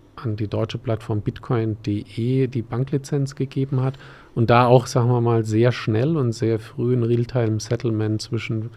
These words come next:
eben Euro und Bitcoin zur Verfügung gestellt hat und auch tatsächlich vierundzwanzig mal sieben. Ähm,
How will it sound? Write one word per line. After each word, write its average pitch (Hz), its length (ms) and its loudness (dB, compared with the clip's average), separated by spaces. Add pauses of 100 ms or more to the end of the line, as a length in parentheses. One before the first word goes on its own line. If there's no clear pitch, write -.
(300)
eben 110 220 0
Euro 117 560 0
und 107 280 -4
Bitcoin 110 540 -4
zur 110 140 -4
Verfügung 117 400 -4
gestellt 107 420 -6
hat 104 140 -6 (720)
und 110 180 -2
auch 113 120 2
tatsächlich 127 640 2
vierundzwanzig 117 800 -2
mal 104 160 0
sieben. 107 380 -4 (800)
Ähm, 110 420 2